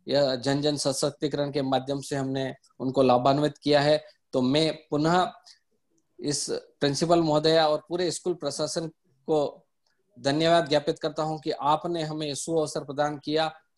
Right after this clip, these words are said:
कि हम बच्चों से रूबरू हो सके। बच्चों के अभिभावकों और बच्चों के प्रति भी बहुत-बहुत आभार कि आपने अपना समय निकालकर इस, अपने लिए और समाज के लिए कुछ, कुछ अच्छा कर सकेंगे, इसके लिए आप,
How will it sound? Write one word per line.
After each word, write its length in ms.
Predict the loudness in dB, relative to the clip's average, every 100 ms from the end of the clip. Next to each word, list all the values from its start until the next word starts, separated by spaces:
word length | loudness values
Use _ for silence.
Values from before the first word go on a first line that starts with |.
| _
कि 60 | -6
हम 360 | -4 -6 -8 -18
बच्चों 440 | 0 2 4 4
से 180 | 6 6
रूबरू 420 | 6 6 4 4
हो 100 | 2
सके। 460 | 2 -2 2 0 2
बच्चों 320 | -2 0 -2
के 140 | 4
अभिभावकों 640 | 4 4 2 4 4 2 0
और 140 | 0
बच्चों 280 | -2 -4 -4
के 100 | -4
प्रति 280 | -8 -12 -8
भी 140 | -8
बहुत-बहुत 520 | -2 0 0 0 0
आभार 440 | 0 0 2 2 0 -8 _ _ -8
कि 100 | -8 0
आपने 500 | 0 0 0 -2 -4 _ _ -20 _ _ _
अपना 240 | -8 -2 -2
समय 360 | 0 0 0
निकालकर 520 | -2 0 0 0 -4
इस, 280 | -6 -8 -8 -8
अपने 320 | -6 -2 0
लिए 340 | 2 0 -2 -6 -8
और 100 | -6
समाज 400 | -4 0 0 0
के 100 | -2
लिए 160 | -2
कुछ, 460 | -4 -8 -8 -12 -18 _ _
कुछ 160 | -6 -4
अच्छा 260 | -4 0 0
कर 180 | 0
सकेंगे, 400 | -4 -6 -6 -4
इसके 260 | -4 -4 -4
लिए 240 | 0 0
आप, 360 | 2 0 0 _